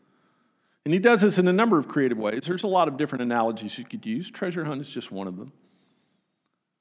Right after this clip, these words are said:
But all of them are leading us to think critically and imaginatively about this. More than any other book, John invites us to be part of the story, to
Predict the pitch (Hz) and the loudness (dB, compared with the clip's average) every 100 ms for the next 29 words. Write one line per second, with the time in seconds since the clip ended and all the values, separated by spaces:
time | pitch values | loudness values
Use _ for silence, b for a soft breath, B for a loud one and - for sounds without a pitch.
0 | _ _ _ _ 190 - - - - 233 | _ _ _ _ 2 2 -6 -8 6 8
1 | 269 233 185 165 151 156 190 220 202 - | 8 8 6 4 2 2 2 4 2 0
2 | 165 - 165 151 - - - 233 226 - | -4 0 -2 -2 -10 -10 -4 -4 -4 -6
3 | 135 131 127 131 123 131 165 175 156 147 | -4 -4 -6 -4 -2 -2 -4 -4 -4 -4
4 | 127 127 113 110 - 151 170 180 - 95 | -4 -6 -6 -6 -8 -10 -10 -10 -10 -10
5 | - - _ _ _ _ _ _ _ 165 | -12 -20 _ _ _ _ _ _ _ 6
6 | 220 220 202 - 233 254 208 196 202 175 | 8 8 4 2 2 4 4 2 2 2
7 | 190 214 - 143 160 185 220 208 143 156 | 2 0 -2 -6 -2 0 0 0 0 -2
8 | 143 151 202 202 - 165 156 156 - 170 | 0 -2 -2 -4 -4 0 0 -2 -10 -8
9 | 147 160 - - 196 202 170 151 143 - | -6 -8 -10 0 0 0 -6 -6 -8 -8
10 | 208 190 139 - | -8 -4 -4 -4